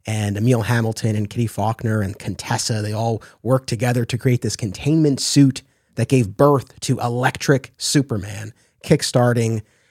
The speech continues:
a somewhat infamous period in the character's history. And now with you,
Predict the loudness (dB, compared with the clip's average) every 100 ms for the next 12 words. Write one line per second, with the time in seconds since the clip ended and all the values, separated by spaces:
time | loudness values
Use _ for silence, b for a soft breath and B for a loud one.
0 | _ -4 0 4 4 4 4 2 4 2
1 | 2 0 0 0 0 -4 -8 -16 _ _
2 | -4 -2 0 0 0 0 -4 -4 -6 -6
3 | -8 -4 -2 2 2 2 2 2 0 0
4 | 2 2 -2